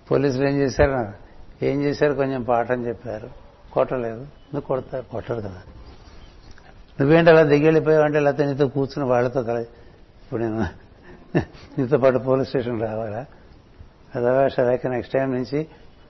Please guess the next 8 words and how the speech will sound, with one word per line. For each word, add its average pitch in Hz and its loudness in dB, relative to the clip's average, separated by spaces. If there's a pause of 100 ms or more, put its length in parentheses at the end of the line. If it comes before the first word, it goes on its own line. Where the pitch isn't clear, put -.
(380)
పాస్‌బుక్, 123 2
సీ 135 0
బుక్ 135 0
ఉంటేనే 139 0 (680)
నేను 139 0
ఎక్కుతాను 131 2
ఈ - -4
బండి. 104 -6